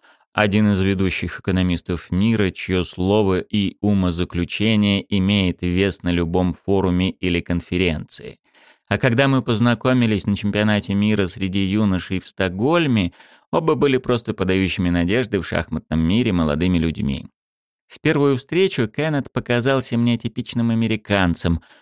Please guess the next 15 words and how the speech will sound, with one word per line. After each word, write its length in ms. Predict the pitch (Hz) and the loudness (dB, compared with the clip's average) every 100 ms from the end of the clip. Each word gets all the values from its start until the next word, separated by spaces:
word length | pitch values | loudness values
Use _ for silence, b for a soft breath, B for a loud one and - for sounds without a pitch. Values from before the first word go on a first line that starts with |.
| b | b
очень 220 | - 120 | -4 2
настороженно 680 | 107 98 - 92 113 104 104 | 2 2 0 2 2 4 4
и 40 | 98 | 4
немного 420 | 92 90 101 95 | 4 2 2 0
свысока 720 | - 92 - 82 - - 104 | -2 -6 -4 -4 -2 0 0
относящимся 760 | 98 - 76 - 80 - 73 - | 0 0 -4 -2 -4 -2 -4 -6
ко 120 | 78 | -8
всем 240 | - 80 | -6 -4
русским. 540 | 76 71 - - 64 - _ _ b b b b b | -4 -6 -10 -12 -12 -12 _ _ b b b b b
Собственно, 600 | - - 214 - 160 160 131 | -4 0 0 0 -2 0 0
тогда 340 | 117 110 151 | 0 0 0
это 280 | 156 131 98 | 0 0 -2
было 280 | 87 123 104 | 0 0 0
вполне 540 | - 90 90 95 101 | -2 -2 0 2 0
объяснимо. 880 | 85 85 82 - 78 78 76 69 | 0 -2 -4 -4 -4 -2 -2 -6